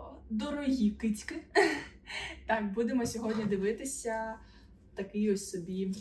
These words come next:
Gucci пакет. А, так, дивіться, я замовля-, це вже не моє перше відкриття коробки. Мені подарували ці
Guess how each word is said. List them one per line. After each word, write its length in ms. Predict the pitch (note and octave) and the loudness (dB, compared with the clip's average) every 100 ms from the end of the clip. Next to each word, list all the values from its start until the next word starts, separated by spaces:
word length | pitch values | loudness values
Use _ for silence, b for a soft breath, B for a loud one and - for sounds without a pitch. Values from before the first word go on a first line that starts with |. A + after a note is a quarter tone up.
| - - - - - - - - - - - - - - | -10 -20 -20 -20 -20 -20 -20 -20 -20 -20 -20 -20 -20 -8
Gucci 720 | G#3 G#3 C4 C#4 - A#3+ A3 G#3 - - - - | 0 6 6 6 6 4 2 -2 -4 -2 -2 -2
пакет. 480 | G#3 G3+ A3+ - - - - - B B B B B - | 0 6 6 6 -8 -20 -20 -20 B B B B B -6
А, 380 | G3+ G3+ G3+ - | -2 0 0 2
так, 260 | - F3+ - A3 | 4 4 2 -2
дивіться, 480 | A3 G3+ - - - | 0 0 -2 -12 -12
я 320 | G#3 G#3 A#3+ G4+ | -2 4 6 6
замовля-, 520 | F4 C4+ B3+ B3 A#3 | 4 2 0 -2 0
це 200 | C#4+ F4 | 4 4
вже 160 | D#4 | 4
не 160 | D4 C#4 | 0 0
моє 260 | C#4 C4+ C4 | 0 0 0
перше 400 | C4 C4+ - A#3 | 0 -2 0 0
відкриття 840 | A3 - A#3 G#3+ A#3 A3+ G#3+ G#3+ - - - - - - - - | 0 0 0 4 4 6 4 -2 -8 -20 -20 -20 -20 -20 -20 -8
коробки. 680 | - A#3 A3 G#3+ C4 D4 - A3+ | 4 6 6 2 -4 -4 -4 -2
Мені 180 | A#3+ C4+ | 0 2
подарували 640 | A#3+ A#3 A3 A#3 A#3 A3+ | 2 4 6 6 6 2
ці 640 | G#3+ - A3 G#3+ A3+ A3+ | -4 -6 -2 -2 -2 -4